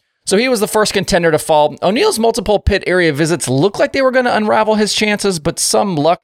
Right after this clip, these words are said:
definitely went their way. Jonathan Davenport tried to just manage his car through most of the feature.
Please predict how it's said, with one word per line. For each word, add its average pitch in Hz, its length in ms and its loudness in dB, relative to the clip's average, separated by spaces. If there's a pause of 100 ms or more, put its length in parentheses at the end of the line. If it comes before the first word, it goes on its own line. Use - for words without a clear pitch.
definitely 156 340 -2
went 147 240 0
their 127 220 2
way. 135 320 0 (640)
Jonathan 214 340 -2
Davenport 170 460 0
tried 160 220 0
to 127 100 -14
just 127 360 -2
manage 147 380 -2
his 160 160 -2
car 139 340 -2
through 190 200 -2
most 196 200 0
of 180 60 -4
the 190 80 -2
feature. 202 360 -2